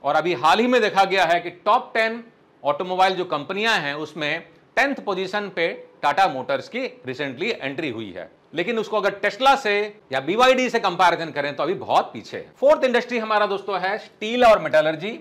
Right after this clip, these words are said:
ये भी काफी इंपॉर्टेंट इंडस्ट्री है। इसमें आ जाता है स्टील, आयरन, एल्युमिनियम, कॉपर, बाकी रेयर अर्थ के मेटल्स। कुछ अगर बड़े नाम ले लें चाइना के,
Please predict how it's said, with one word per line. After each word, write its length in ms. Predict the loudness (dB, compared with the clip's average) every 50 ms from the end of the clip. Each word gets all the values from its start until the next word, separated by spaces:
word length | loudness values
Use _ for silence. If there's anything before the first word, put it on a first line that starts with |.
| -16 -20 _ _ _ _ _ _ _ _ _ _ -4
ये 140 | -2 0 0
भी 120 | 0 0
काफी 480 | 0 2 2 2 2 -2 -4 -4 -4 -4
इंपॉर्टेंट 480 | -4 -6 -4 0 0 0 0 0 -4
इंडस्ट्री 460 | -4 -4 -4 -4 -4 -6 -6 -6 -6 -4
है। 380 | -4 -2 -2 -2 -4 -6 -12 _ -20 -16 -16
इसमें 220 | -12 -4 0 2
आ 60 | 4
जाता 220 | 4 4 4 4 4
है 120 | 2 2
स्टील, 560 | 0 -6 -10 -8 -6 -6 -4 -4 -4 -4 -4
आयरन, 500 | 0 2 4 4 6 6 4 4 4 2 -2 -2
एल्युमिनियम, 440 | -2 -2 -4 -4 -4 -2 -4 -4 -2
कॉपर, 640 | 2 2 4 4 6 6 6 6 6 4 0 -6 -14 _ _ _ _ _ _ 0
बाकी 300 | 0 0 2 0 0 0
रेयर 300 | 2 2 4 6 6 8
अर्थ 220 | 6 6 6 4
के 400 | 0 -4 -4 -2 -2 -2 -2 -4
मेटल्स। 580 | -6 -6 -2 2 4 4 4 4 0 -4 -12 -20 _ _ _ _ _ _ _
कुछ 160 | -8 -6 -4 -2
अगर 180 | -2 -2 -2
बड़े 260 | 0 0 0 0 0
नाम 220 | 0 -2 -2 -2 -2
ले 120 | -2 -2
लें 140 | -2 -4 -2
चाइना 280 | -2 -4 -2 -2 -2 -4
के, 280 | -2 -2 -2 -2 -4